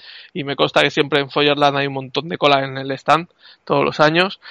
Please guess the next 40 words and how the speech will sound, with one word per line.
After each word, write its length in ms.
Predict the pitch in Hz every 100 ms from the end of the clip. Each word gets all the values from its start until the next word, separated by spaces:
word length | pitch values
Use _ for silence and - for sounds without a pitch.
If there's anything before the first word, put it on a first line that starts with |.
| - - _
y 320 | - 151 139
nunca 240 | 139 160 170
les 160 | 160
he 120 | 180 156
comprado 340 | 156 151 147
nada, 220 | 156 190
pero 180 | 202 147
este 180 | 143 156
año 360 | 143 156 151 147
me 220 | 143 139
apetece 300 | 139 147 156
mucho 220 | 147 156
conseguirlo, 460 | 147 - 143 151 156
así 200 | 139 135
que 160 | 139
voy 140 | 143 147
a 40 |
ir 100 | 147
de 100 | 147
cabeza 300 | 151 147 151
el 60 | 143
primer 280 | 147 139
día 240 | 139 143 143
para 200 | 143 139
no 100 | 139
quedarme 300 | 143 139 139
sin 140 | 147
mi 80 | 135
copia, 340 | 135 151 160 165
que 80 | 147
aún 140 | 143
así 240 | 139 147
pues 220 | 143 147 -
puede 260 | - -
ser 160 | 151 147
que 80 | 170
me 80 | -
quede 200 | 156 156
sin 160 | 147
ella. 220 | 151 147